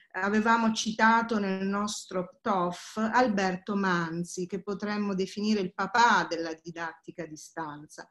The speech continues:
che in modo molto provocatorio negli anni sessanta scriveva, in ordine alla valutazione di un bambino, "Fa quel che può, quel che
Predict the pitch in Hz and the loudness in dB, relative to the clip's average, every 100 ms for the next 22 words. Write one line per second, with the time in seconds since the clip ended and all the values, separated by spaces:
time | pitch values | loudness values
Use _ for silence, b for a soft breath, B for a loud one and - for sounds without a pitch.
0 | b b - 220 226 240 262 285 233 220 | b b 2 6 6 6 6 6 6 4
1 | 214 240 254 240 - - 220 220 220 226 | 4 2 2 -2 -4 -2 -2 -2 -2 -2
2 | 220 220 233 240 254 247 B B _ 220 | 0 2 2 2 0 -2 B B _ 4
3 | 214 214 226 226 220 220 247 - 214 180 | 6 8 6 6 2 0 -6 -6 0 0
4 | 175 190 - 196 220 - 247 247 185 165 | 0 -2 -4 -4 -6 -8 -2 0 0 -2
5 | 156 160 196 214 B - 202 196 190 190 | -4 -2 -2 -4 B -6 0 0 0 -2
6 | 185 180 180 180 185 208 202 - 208 185 | 0 0 0 -2 -4 -8 -12 -8 -4 0
7 | 180 170 190 196 262 247 180 160 175 202 | 0 0 -2 0 2 2 0 -2 -4 -6
8 | 220 - 285 214 - - 202 202 - 269 | -8 0 4 4 2 -2 -2 -2 -6 -8
9 | - 165 151 151 _ - 247 226 - 170 | -6 -6 -6 -12 _ 0 2 2 -2 -2
10 | 165 | -2